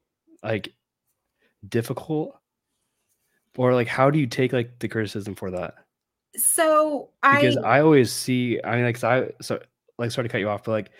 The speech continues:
Speaker 1: I always see, like, 'cause, like, when, like, when women that I follow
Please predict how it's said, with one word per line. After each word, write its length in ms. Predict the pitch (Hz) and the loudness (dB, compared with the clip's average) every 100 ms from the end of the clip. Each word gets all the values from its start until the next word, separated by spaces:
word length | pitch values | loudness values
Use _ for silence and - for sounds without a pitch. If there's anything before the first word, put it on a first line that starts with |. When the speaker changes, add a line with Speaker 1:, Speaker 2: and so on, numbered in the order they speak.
| - - | -20 0
Speaker 1:
I 80 | 127 | 6
always 260 | 151 147 - | 8 6 4
see, 220 | 135 127 | 0 2
like, 160 | 120 | 0
'cause, 160 | 120 120 | -2 -4
like, 220 | 117 - - _ | -4 -6 -18 _
when, 640 | 104 113 117 117 113 107 - _ _ | -6 -2 0 0 -2 -4 -10 _ _
like, 200 | 113 107 | -6 -4
when 380 | 120 117 110 107 _ _ _ _ | -4 -2 -4 -6 _ _ _ _
women 240 | 120 135 | 0 2
that 100 | 123 | 2
I 140 | 113 117 | 2 0
follow 640 | - 113 113 110 101 - | 0 2 2 0 -2 -6